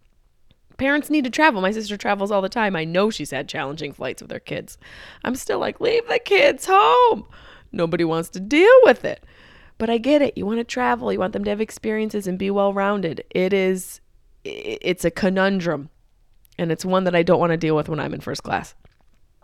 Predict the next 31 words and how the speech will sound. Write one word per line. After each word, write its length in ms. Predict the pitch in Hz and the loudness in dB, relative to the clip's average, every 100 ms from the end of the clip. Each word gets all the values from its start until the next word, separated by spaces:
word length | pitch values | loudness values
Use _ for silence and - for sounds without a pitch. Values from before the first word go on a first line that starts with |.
| _ _ - | _ _ -14
'Cause 120 | - | -2
I 80 | 180 | 0
even 200 | 185 165 | 0 -2
was 120 | 156 | -2
in 80 | 156 | -2
the 60 | |
mood 200 | 151 151 | 0 0
to 80 | 151 | -2
have 140 | 139 | -6
a 40 | 143 | -6
red 200 | 143 143 | -6 -2
wine. 260 | 160 175 | 0 0
And 140 | 156 143 | -2 -4
you 40 | |
guys 280 | 175 156 156 | -4 -4 -4
know 180 | 147 160 - - - - - | -4 -4 -10 -20 -20 -18 -6
I'm 180 | 170 | 0
off 140 | 165 156 | 0 0
of 120 | 160 | -2
Sober 260 | - 160 156 | 2 2 2
October. 480 | 147 170 175 160 | 0 2 4 2
I 100 | - | 2
barely 500 | 165 160 - 165 175 | -2 0 4 6 6
drink 300 | 165 165 165 | 2 0 0
anymore. 380 | 165 147 143 135 | -2 -2 -2 -2
And 140 | 147 - | -4 -2
so 180 | 147 | -2
now 240 | 156 156 175 | 0 4 2
it's 100 | - | 2
a 60 | |
treat 320 | - - 190 | -4 -2 -2